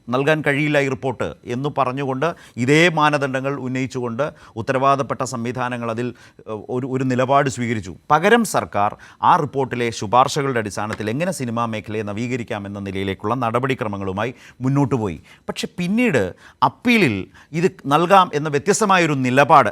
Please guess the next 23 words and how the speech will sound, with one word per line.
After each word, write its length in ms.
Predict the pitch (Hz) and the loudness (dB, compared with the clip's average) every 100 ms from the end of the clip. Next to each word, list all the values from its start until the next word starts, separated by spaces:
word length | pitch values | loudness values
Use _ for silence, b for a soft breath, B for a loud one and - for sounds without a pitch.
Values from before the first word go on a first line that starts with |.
| - | 0
അപ്പോഴും 400 | 131 175 180 185 - | 0 4 2 2 -4
എന്താണ് 480 | 156 170 175 175 151 B _ | -2 2 2 0 -6 B _
കമ്മീഷൻ 380 | 147 160 165 175 | -4 -2 -4 -4
പറഞ്ഞത്? 320 | 160 156 156 | -2 -2 -2
ഇതാകെ 520 | 151 165 160 170 185 196 | -2 6 8 10 10 8
കൊടുക്കാമെന്നല്ല. 840 | 180 165 180 180 175 147 101 - b b b _ - | 4 2 4 4 4 2 2 -2 b b b _ -10
വിവരാവകാശ 580 | 120 127 175 196 220 208 | -4 4 6 8 6 4
കമ്മീഷന് 580 | 175 156 143 139 135 127 | -2 -4 -4 -2 0 2
അപ്പീൽ 260 | 123 202 | 0 0
പരിഗണിച്ചപ്പോൾ 840 | 196 156 135 123 104 98 113 120 123 | 2 2 2 0 -4 -4 -2 -2 0
അതിലെ 420 | 113 120 135 151 - | 0 2 2 2 2
അറുപത്തിമൂന്ന് 840 | 117 147 143 160 175 151 147 151 | 2 2 0 0 -2 -2 -2 -2
പേജുകൾ 440 | 139 135 131 131 | -2 -2 0 0
നീക്കം 380 | 113 101 98 139 | 0 -2 -2 -2
ചെയ്ത്, 340 | 123 127 127 160 B - | -2 -4 -4 -6 B -10
ജസ്റ്റിസ് 300 | 110 131 - | -6 -6 -6
ഹേമ 240 | 110 120 139 | -2 0 0
പറഞ്ഞതുപോലെ, 640 | 127 123 131 123 127 147 | -2 -2 -4 -4 -4 -4
വിവരാവകാശ 500 | 117 113 127 135 135 | -4 -2 0 0 0
കമ്മീഷൻ 300 | 127 127 120 | -4 -6 -6
വിൻസൻ 300 | 113 113 139 | -6 -6 -6
എം 80 | 131 | -6
പറഞ്ഞതുപോലെ, 600 | 127 131 127 123 127 151 | -4 -4 -6 -4 -2 -4